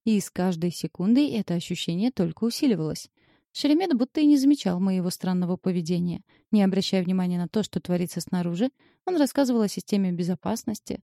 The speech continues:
движке, коробке передач. Он не вдавался в подробности, не нахваливал и не пугал меня автомобильными терминами. Это был почти обычный рассказ об автомобиле.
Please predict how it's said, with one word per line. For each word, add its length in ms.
движке, 560
коробке 460
передач. 540
Он 160
не 80
вдавался 460
в 80
подробности, 800
не 100
нахваливал 640
и 140
не 120
пугал 340
меня 240
автомобильными 640
терминами. 580
Это 180
был 160
почти 320
обычный 500
рассказ 440
об 140
автомобиле. 720